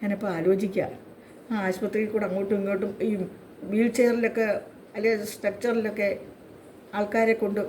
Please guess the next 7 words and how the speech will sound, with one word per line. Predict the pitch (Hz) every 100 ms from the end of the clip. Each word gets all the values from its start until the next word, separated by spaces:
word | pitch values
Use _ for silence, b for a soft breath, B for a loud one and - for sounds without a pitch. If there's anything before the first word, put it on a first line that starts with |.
| 190
രോഗിയെ | 202 208 220 214
കൊണ്ട് | 208 202
പോകുമ്പം | 185 180 170 - 208
അതിൻ്റെ | 214 214
പിന്നാലെ | 208 196 214 214 202 185
ഓടുന്ന, | 185 190 175 147 - - - - - - - - - - - -
കരഞ്ഞുകൊണ്ടും | 190 202 226 202 180 160